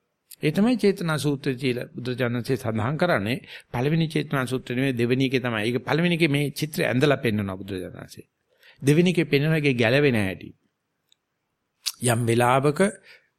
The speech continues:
චිත්ත මේ වචී සංඛාර, කාය සංඛාර සංසිල යන වෙලාවට යංච, යංච චේතේති, යංච පකප්පේති, යංච අනුසේති, ආරම්මන මේතං හෝති විඥානස්ස තිටිය.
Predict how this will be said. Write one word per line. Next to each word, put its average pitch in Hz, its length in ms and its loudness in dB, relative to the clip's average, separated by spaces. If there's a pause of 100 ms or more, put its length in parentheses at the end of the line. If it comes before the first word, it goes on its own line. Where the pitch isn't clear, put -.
(100)
චිත්ත 147 220 -6 (340)
මේ 104 280 -4 (2250)
වචී 123 260 2
සංඛාර, 117 500 0
කාය 117 260 2
සංඛාර 113 400 -2
සංසිල 113 480 -4
යන 104 240 0
වෙලාවට 147 400 -2 (480)
යංච, 131 260 0 (140)
යංච 113 320 0
චේතේති, 123 560 -2
යංච 127 240 -6
පකප්පේති, 120 640 -6
යංච 120 260 -4
අනුසේති, 113 560 -4
ආරම්මන 123 480 -2
මේතං 117 340 -4
හෝති 113 220 -4
විඥානස්ස 113 580 -2
තිටිය. 120 400 -4